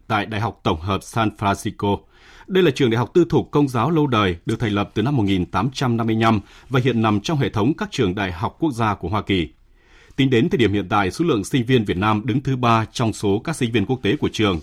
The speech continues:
với khoảng tám mươi sinh viên. Phát biểu tại đây, Thủ tướng Phạm Minh Chính đề nghị trường đi đầu trong xu thế hợp tác giữa hai nước về giáo dục đào tạo,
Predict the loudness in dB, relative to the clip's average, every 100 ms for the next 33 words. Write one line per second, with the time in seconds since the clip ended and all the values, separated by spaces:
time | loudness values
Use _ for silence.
0 | -2 -4 -2 -4 -4 -4 -4 0 -2 -2
1 | 0 2 0 -4 -20 -20 _ _ -20 -12
2 | -2 2 2 2 2 2 0 0 0 0
3 | 0 0 0 2 2 4 4 2 0 0
4 | 0 2 2 2 2 0 -2 -2 -2 0
5 | 0 -2 -4 -4 -2 -2 0 0 0 0
6 | 0 2 0 -2 -2 -2 -4 2 0